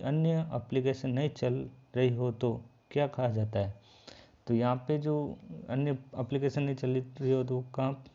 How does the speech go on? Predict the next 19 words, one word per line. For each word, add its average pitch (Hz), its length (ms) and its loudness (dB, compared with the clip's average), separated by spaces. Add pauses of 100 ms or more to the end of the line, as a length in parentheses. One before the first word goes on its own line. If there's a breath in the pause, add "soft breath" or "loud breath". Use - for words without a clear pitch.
मतलब 127 420 0
क्या 143 120 2
कहा 135 200 0
जाता 127 260 -2
है, 127 60 2
वो 127 180 4
होता 113 220 -2
है 135 200 0 (460 loud breath)
वन 127 140 2
ज़ीरो 135 180 2
वन 127 180 0
का 131 60 -2
सही 127 180 -2
आंसर 123 220 0
होगा 131 220 0 (200)
सी, 113 380 2 (320)
डेस्कटॉप। 107 560 0 (1900 loud breath)
Print 170 280 4
device 143 380 4